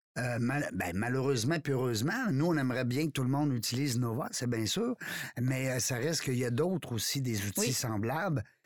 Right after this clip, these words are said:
Speaker 1: euh, qui font aussi le, <clears throat> qui
Speaker 2: Ben,
Speaker 1: font, qui font le travail, je veux
Speaker 2: oui,
Speaker 1: dire,
Speaker 2: oui,
Speaker 1: on
Speaker 2: oui.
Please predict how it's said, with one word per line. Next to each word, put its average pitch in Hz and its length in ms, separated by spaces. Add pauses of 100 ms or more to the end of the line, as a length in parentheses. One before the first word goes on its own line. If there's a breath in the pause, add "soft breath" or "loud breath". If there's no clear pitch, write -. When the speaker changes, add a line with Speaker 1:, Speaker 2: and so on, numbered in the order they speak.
(260 loud breath)
Speaker 1:
euh, 110 160
qui - 140
font 120 220
aussi 147 260
le, 110 340
<clears throat> 156 300
qui - 20
Speaker 2:
Ben, 185 100
Speaker 1:
font, 123 180
qui - 180
font 143 100
le 147 60
travail, 127 400
je - 40
veux - 100
Speaker 2:
oui, - 40
Speaker 1:
dire, 392 140
Speaker 2:
oui, 392 80
Speaker 1:
on 381 160
Speaker 2:
oui. 403 180